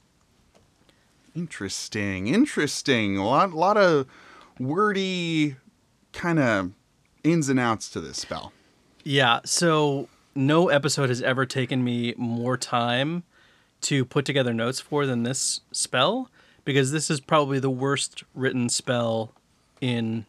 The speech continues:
Speaker 2: five E. Not the worst spell in five E, but
Speaker 1: No.
Speaker 2: the worst written spell in five E. It took me forever to figure out
Speaker 1: what it was even trying to do.
Speaker 2: Yeah, I mean, like, I didn't know if that second paragraph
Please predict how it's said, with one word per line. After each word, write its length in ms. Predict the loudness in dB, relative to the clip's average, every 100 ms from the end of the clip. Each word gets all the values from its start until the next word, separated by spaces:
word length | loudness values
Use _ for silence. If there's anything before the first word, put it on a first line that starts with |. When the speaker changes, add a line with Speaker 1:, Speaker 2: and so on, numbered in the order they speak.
| _
Speaker 2:
five 320 | -2 -2 -2
E. 200 | -8 -4 2
Not 140 | 2
the 60 | 2
worst 240 | 0 -2
spell 440 | -4 0 0 0 -4
in 120 | -8
five 260 | -6 -6 -6
E, 140 | -6
but 140 | 0 0
Speaker 1:
No. 60 |
Speaker 2:
the 80 | 0
worst 320 | -2 -2 -6 -16 -20 _ _ _
written 420 | -4 -2 0 -2 -4
spell 500 | -4 -4 -6 -8 -14 _ _
in 80 | -10
five 280 | -8 -10 -10
E. 180 | -16 -18 _ _ _ _ _ _
It 180 | -4 -2
took 200 | -4 0
me 260 | 0 0 -2 -10
forever 840 | -4 0 2 4 2 2 -2 -4 _
to 100 | -6
figure 400 | -4 -4 0 0
out 500 | 2 0 -2 -10 -14 _ _ _ _ _ _ _ _ _ -8
Speaker 1:
what 440 | -6 4 6 6
it 120 | 4
was 180 | 0 -2
even 280 | -2 -2 -2
trying 340 | 0 0 -2
to 80 | -8
do. 180 | -12 -8
Speaker 2:
Yeah, 300 | -6 -4 -4 2
I 100 | 4
mean, 160 | 6
like, 140 | 6 4
I 120 | 2
didn't 240 | 2 0
know 260 | 4 4 4
if 140 | 0 0
that 240 | 0 2
second 440 | 0 -2 -2 -4 -2
paragraph 800 | 2 2 4 2 4 2 0